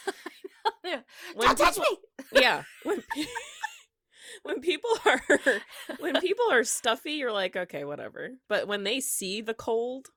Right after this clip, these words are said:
Speaker 2: when it is visible in your eyes, ugh, so just, anyway, uh, if
Speaker 1: Oh,
Speaker 2: you're new to
Speaker 1: no.
Speaker 2: the show, <laughs> this is what we talk about. Um, welcome. And if not,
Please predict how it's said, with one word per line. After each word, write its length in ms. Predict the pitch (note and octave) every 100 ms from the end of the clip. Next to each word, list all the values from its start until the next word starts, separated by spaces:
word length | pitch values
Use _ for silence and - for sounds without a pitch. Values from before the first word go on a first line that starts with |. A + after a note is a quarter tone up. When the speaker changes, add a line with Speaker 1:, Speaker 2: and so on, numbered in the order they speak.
| _
Speaker 2:
when 180 | F3+ D#3
it 100 | F#3
is 180 | F3+ D3
visible 720 | D3+ D#3 F#3+ G3+ G#3 A#3 A3 G3+
in 140 | D#3+ D#3
your 180 | C#3+ -
eyes, 580 | D#3 F#3+ A#3 A#3 - - _ _ _ _ _ _ _ - -
ugh, 280 | D#3+ E3+ C3+ - -
so 480 | - - D#3+ C#3+ C#3+ B3+ - _
just, 520 | - D3 - - - - _ _ _ - - _ -
anyway, 460 | A3 F3+ D#3+ D#3 -
uh, 240 | F#3 F3+ E3+
if 120 | G3
Speaker 1:
Oh, 40 |
Speaker 2:
you're 120 | B3+
new 200 | C#4+ C4 D4
to 100 | D4+
Speaker 1:
no. 60 |
Speaker 2:
the 80 | B3+
show, 440 | - A3 F#3 F3 A#3+ -
<laughs> 160 | - -
this 140 | F4
is 120 | F4 C#4+
what 120 | A3
we 100 | A#3+
talk 260 | G3+ D3+ D3+
about. 280 | D3 F3+ - - - - - _ -
Um, 480 | A3 A3 G#3 A3 - A#3
welcome. 500 | G4 A4+ - D3 - _ _ A3+
And 140 | A3
if 140 | A3 C4
not, 420 | A#3+ C4+ -